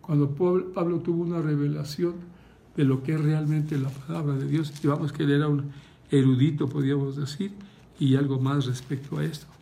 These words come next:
Pero cuando, este, él llegó a una conclusión, mire lo que dice, tremendo. Cuando yo leo esto, digo, "Dios, ayúdanos". <clears throat> "Pues antes de la ley había pecado en el mundo,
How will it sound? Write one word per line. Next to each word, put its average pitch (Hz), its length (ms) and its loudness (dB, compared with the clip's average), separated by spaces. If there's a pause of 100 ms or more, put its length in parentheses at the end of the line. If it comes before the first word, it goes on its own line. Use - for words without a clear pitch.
(420)
Pero 123 200 0
cuando, 127 560 -6 (600)
este, 131 800 -4 (720)
él 147 200 6
llegó 143 260 2
a 147 40 4
una 143 180 0
conclusión, 139 580 -6
mire 147 160 4
lo 131 80 -2
que 143 160 -4
dice, 139 260 -4 (520)
tremendo. 135 680 0 (680)
Cuando 139 240 -2
yo 147 160 2
leo 151 200 2
esto, 160 320 -2
digo, 156 260 0
"Dios, 147 300 0 (580)
ayúdanos". 156 500 2 (120)
<clears throat> - 800 2
"Pues 139 220 4
antes 208 300 0
de 156 120 6
la 143 120 2
ley 139 260 4
había 127 260 0
pecado 190 520 -4 (380)
en 131 160 4
el 135 140 0
mundo, 196 380 -2